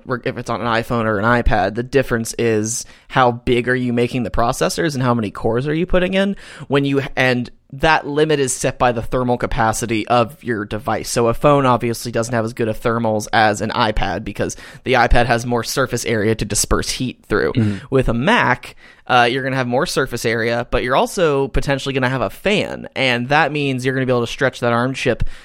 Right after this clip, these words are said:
Speaker 1: just a little bit further. Even though the MacBook Air fan isn't very powerful, with something like an arm chip, you have way more of a ceiling, uh, of performance you can get out of it when you are putting some level of airflow on it.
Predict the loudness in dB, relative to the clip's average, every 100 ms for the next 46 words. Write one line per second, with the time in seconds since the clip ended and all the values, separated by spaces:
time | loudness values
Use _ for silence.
0 | -8 2 2 2 0 2 2 2 -4 -2
1 | 0 0 -2 -4 -2 0 0 0 0 0
2 | 0 0 -2 -4 -2 -2 0 0 0 -2
3 | -2 -4 -2 0 4 2 2 -2 -2 -6
4 | -18 -2 0 2 0 0 -2 -2 0 0
5 | -2 0 0 0 -2 -2 -2 -4 0 4
6 | 2 2 0 0 -2 -4 -2 0 0 -2
7 | -6 -10 -18 -20 _ 2 4 4 0 2
8 | 2 0 -2 -4 0 2 2 0 -2 -2
9 | -2 0 0 2 2 0 -6 -6 0 2
10 | 2 2 0 0 0 0 -2 0 0 0
11 | 0 -4 -8